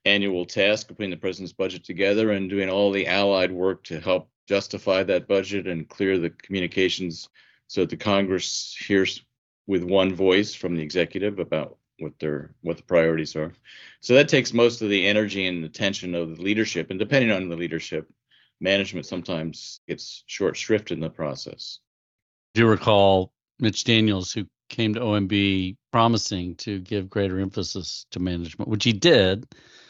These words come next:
Speaker 1: Mm-hmm.
Speaker 2: but he, but he said at the end of one long week, "Boy, the budget really beat the beep out of management this week." <laughs> And that, and that's most weeks.
Speaker 1: Yeah, it tends to take all the air out of the room. So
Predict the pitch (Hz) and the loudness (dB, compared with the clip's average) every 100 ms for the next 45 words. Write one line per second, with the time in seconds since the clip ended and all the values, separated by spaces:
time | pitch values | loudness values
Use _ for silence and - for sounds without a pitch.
0 | - 104 90 90 - 107 107 - 120 101 | -10 -8 -8 -10 -8 -6 -4 -4 -2 -2
1 | 101 95 - - 110 98 87 98 98 90 | -2 -4 -8 0 0 0 -2 0 2 0
2 | 98 95 92 90 92 92 92 - - 110 | 0 2 2 2 2 2 -2 -2 2 2
3 | 101 90 - _ _ _ - 120 110 110 | 4 0 -6 _ _ _ 4 4 4 2
4 | 107 101 87 104 95 95 370 370 370 359 | 2 2 0 -2 -2 4 10 12 12 10
5 | 92 90 95 92 - - 76 82 78 85 | 6 -2 0 -2 -4 -8 -10 -10 -10 -12
6 | 80 - 92 - - - 110 _ _ - | -14 -16 -20 -20 -20 -16 -16 _ _ -14
7 | - 113 - 156 _ 113 113 110 113 - | -10 -8 -8 -10 _ -10 -6 -2 -2 -2
8 | 117 113 127 - 123 127 - 110 90 - | 0 4 4 6 6 6 4 -2 -4 -12
9 | - - _ _ _ _ - 113 92 92 | -16 -20 _ _ _ _ -2 2 4 2
10 | 90 110 104 104 - - 92 - _ _ | 0 0 -2 -4 -4 0 0 -2 _ _
11 | _ - 90 90 85 82 - 98 95 90 | _ -4 -2 0 -2 -4 0 2 4 4
12 | 85 92 101 80 _ - - - _ _ | 2 -2 -6 -8 _ -20 -20 -20 _ _
13 | _ - - 131 120 | _ -6 4 6 6